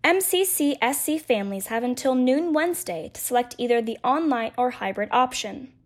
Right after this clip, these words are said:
Students and families will have the ability to change this decision within the first two weeks of school. It is unknown at the time how many students will choose the in-school option for the twenty twenty, twenty twenty-one school year.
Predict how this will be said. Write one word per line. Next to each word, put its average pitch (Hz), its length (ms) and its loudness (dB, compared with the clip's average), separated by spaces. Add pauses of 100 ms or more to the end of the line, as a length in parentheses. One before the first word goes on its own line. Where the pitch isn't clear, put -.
(260)
Students 269 480 0
and 294 260 -2
families 233 560 0
will 214 80 -8
have 220 240 -4
the 220 100 2
ability 214 480 -2
to - 80 -8
change 277 380 -4
this - 180 -12
decision 190 560 -6
within 208 220 -6
the 208 80 -6
first 240 500 -4
two 262 180 -2
weeks 196 280 -4
of 202 80 -8
school. - 500 -6 (180)
It 254 120 4
is 262 180 4
unknown 285 480 2
at 226 220 -4
the 220 100 -14
time 208 460 -2
how 233 180 -4
many 285 240 0
students 214 400 -6
will 226 80 -4
choose 185 360 -6
the 208 200 -8
in-school 202 540 -2
option 185 480 -4 (240)
for - 100 -8
the 240 80 2
twenty 302 340 0
twenty, 233 400 -4
twenty 240 360 -4
twenty-one 214 560 -2
school 208 320 -4
year. 196 320 -8